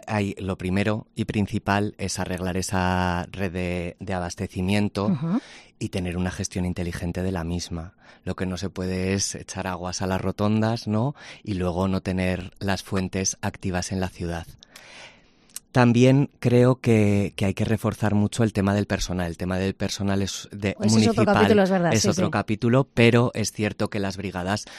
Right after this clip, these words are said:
Speaker 1: van adelgazando y tenemos que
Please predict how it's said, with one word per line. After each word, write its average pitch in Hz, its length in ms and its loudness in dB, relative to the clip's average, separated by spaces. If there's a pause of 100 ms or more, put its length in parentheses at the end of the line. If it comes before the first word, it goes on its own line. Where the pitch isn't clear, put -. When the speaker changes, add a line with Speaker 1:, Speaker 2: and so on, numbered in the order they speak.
(160)
Speaker 1:
van 95 220 2
adelgazando 98 840 0 (340)
y - 120 -2
tenemos 92 500 0
que 95 320 -2